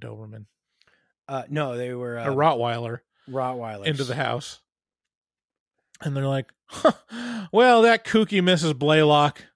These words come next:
Speaker 1: Oh, well, she sure does take care of our son real good." And then move on. It's
Speaker 2: See
Speaker 1: like, what the fuck? What parents would,
Speaker 2: What?
Speaker 1: uh, be like,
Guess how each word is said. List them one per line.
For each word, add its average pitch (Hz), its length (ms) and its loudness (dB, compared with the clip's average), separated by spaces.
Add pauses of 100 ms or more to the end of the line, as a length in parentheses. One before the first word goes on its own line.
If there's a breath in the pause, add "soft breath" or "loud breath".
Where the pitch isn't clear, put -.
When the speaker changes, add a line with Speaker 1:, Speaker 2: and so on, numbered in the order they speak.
(140)
Speaker 1:
Oh, 294 160 6
well, 190 420 4 (540 soft breath)
she 190 140 -6
sure 220 200 2
does 208 180 4
take 220 220 4
care 220 180 4
of 202 80 2
our 202 80 4
son 220 260 2
real 156 160 4
good." 147 300 0 (1040 soft breath)
And 139 100 -6
then 135 260 -4
move 151 300 4
on. 131 360 0 (180)
It's - 200 -4
Speaker 2:
See - 160 0
Speaker 1:
like, 214 140 -2
what 370 120 2
the 392 80 2
fuck? - 440 0 (380 soft breath)
What 294 180 0
parents - 720 0 (760)
would, 190 340 4
Speaker 2:
What? 185 80 6
Speaker 1:
uh, 165 320 4 (800)
be 175 140 2
like, 156 340 0